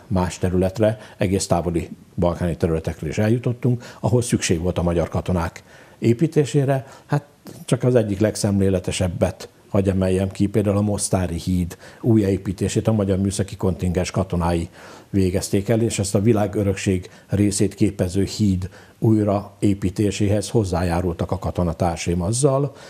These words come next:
hogy a zajló Neretvából ezeket a hatalmas kőtömböket kivették. Ott többször jártam, és büszkén láttam, hogy ott van kint egy tábla, hogy a híd újjáépítéséhez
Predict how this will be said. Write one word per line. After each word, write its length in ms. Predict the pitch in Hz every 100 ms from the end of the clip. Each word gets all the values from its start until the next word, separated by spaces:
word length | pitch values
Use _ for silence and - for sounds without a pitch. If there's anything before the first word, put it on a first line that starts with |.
| - -
hogy 240 | - 101
a 260 | 101 101 98 -
zajló 380 | 113 110 104 95
Neretvából 880 | 92 92 95 - 85 87 92 87 87 -
ezeket 340 | - - 95 80
a 40 |
hatalmas 500 | 92 92 85 82 80
kőtömböket 800 | - 82 - 80 87 82 78 - - - _
kivették. 520 | 107 92 85 92 90
Ott 140 | 101
többször 520 | - 147 - 110 98 - -
jártam, 460 | - 107 104 - 101
és 120 | 98
büszkén 400 | 107 117 - 92
láttam, 280 | 92 - 85
hogy 120 | 87
ott 120 | 90
van 140 | 92 80
kint 180 | 87
egy 100 | 85
tábla, 540 | - 87 87 87 92 90 - - -
hogy 180 | - 90
a 160 | 92 -
híd 240 | 95 95
újjáépítéséhez 1200 | 92 95 87 - 80 95 - 95 82 92 92 -